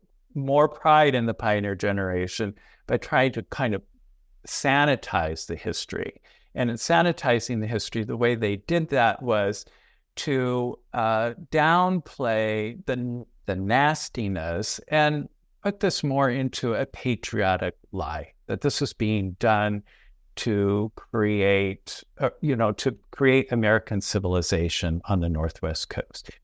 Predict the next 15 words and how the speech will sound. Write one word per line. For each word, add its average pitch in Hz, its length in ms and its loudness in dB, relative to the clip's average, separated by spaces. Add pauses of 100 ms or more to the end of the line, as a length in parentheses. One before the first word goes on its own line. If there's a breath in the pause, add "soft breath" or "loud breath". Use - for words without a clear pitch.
(140)
to - 140 0
bring 147 720 2
the 135 140 0
Oregon 117 440 2
country 92 680 -8 (400)
into 110 400 2
the 98 80 -2
United 85 480 -2
States. - 420 -4
What - 220 -2
could 117 180 -6
be 104 140 -2
more 98 240 0
patriotic 90 920 -2
than 85 340 -4